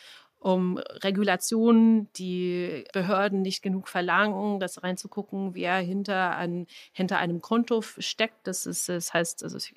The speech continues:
was der deutsche Begriff ist, Beneficial Ownership, das ist so, wer hinter dann, wer tatsächlich, ähm, Inhaber ist. Ähm, also auf der Finanzwelt gibt es zigtausende Wege und die Russen sind, naja,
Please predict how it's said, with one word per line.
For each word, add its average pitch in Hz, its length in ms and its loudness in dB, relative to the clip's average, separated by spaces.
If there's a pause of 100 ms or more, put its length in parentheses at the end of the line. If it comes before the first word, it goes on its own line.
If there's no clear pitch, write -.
(120)
was 170 220 -12
der - 100 -14
deutsche 175 240 -8
Begriff 180 240 -10
ist, 180 140 -6
Beneficial 170 460 -4
Ownership, 190 400 2
das - 180 -10
ist - 60 -6
so, 165 140 -2
wer 156 180 2
hinter 170 340 0
dann, 165 260 0 (300)
wer 160 100 -4
tatsächlich, - 800 -4
ähm, 165 340 0
Inhaber 196 540 4
ist. - 360 0 (440)
Ähm, 196 380 2
also 185 240 0 (100)
auf - 100 -16
der 196 140 -4
Finanzwelt 208 640 2
gibt - 180 -8
es 175 240 -4
zigtausende 196 720 -2
Wege 208 540 0
und 190 100 0
die 190 80 -6
Russen 202 340 -2
sind, 180 260 -4 (160)
naja, 175 420 -4